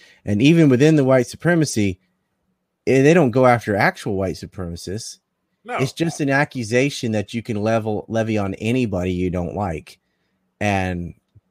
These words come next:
Speaker 1: cancel 'em, arrest them, whatever. And I, I did the other day, I did a little thing called the liberal dictionary 'cause people use words the wrong way.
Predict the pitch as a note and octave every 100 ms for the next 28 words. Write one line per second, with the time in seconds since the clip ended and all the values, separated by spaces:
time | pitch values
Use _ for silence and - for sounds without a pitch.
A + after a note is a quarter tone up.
0 | - G#2+ G2+ F#2 F#2+ F#2 F2+ - E2 F#2+
1 | F#2 - F#2 F2 E2+ E2 E2+ F2+ D#2+ D2+
2 | - _ _ _ _ _ _ - G#2+ G2+
3 | F#2 F#2 - _ - A#2 A#2 A#2 A2 C#3+
4 | A#2 A2+ A#2 G#2+ G2 A2+ G#2+ G2 G2 G2
5 | F#2+ F2+ G#2+ G2+ F#2+ G#2 F2+ F2+ G2 F#2
6 | F#2 E2+ F#2+ - F#2 E2+ D#2+ D#2+ F#2 -
7 | C#3 C3+ A#2 G#2+ - G#2 G#2 F#2 G2 F#2
8 | F#2 F2 F2 E2 -